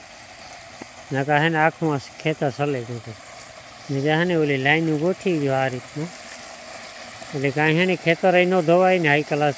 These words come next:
આખા લાગત પાટલામાં વયું જાય આ રીતના.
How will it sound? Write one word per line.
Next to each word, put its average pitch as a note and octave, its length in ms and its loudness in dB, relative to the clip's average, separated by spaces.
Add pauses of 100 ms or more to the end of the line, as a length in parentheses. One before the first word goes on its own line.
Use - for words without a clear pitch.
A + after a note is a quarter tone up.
(400)
આખા D3 240 0
લાગત D3 320 2 (120)
પાટલામાં C#3 480 0
વયું C3 240 -4
જાય A#2+ 220 -4
આ A#2+ 60 -4
રીતના. A#2 400 -10